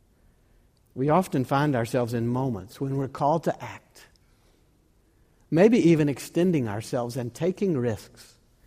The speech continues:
going way beyond what makes us comfortable. Hospitality,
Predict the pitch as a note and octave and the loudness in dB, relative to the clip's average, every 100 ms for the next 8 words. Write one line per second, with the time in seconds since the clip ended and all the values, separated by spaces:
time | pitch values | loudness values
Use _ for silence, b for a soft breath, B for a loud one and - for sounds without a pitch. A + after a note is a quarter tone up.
0 | - F3 E3+ D3+ F3 G3+ F3 D#3+ E3+ F3+ | -2 2 4 6 8 8 8 4 4 2
1 | D#3 G#2 D3 D3+ C3 - E3 D#3+ - G#2+ | 0 -2 -4 -4 -8 -8 -6 -6 -8 -14
2 | - _ _ _ _ _ _ _ _ _ | -14 _ _ _ _ _ _ _ _ _
3 | _ _ _ _ _ _ _ - C3+ - | _ _ _ _ _ _ _ -12 -10 -10
4 | - C3+ - A2 A2 A2 G#2+ A2+ | -8 -8 -4 -4 -4 -8 -12 -16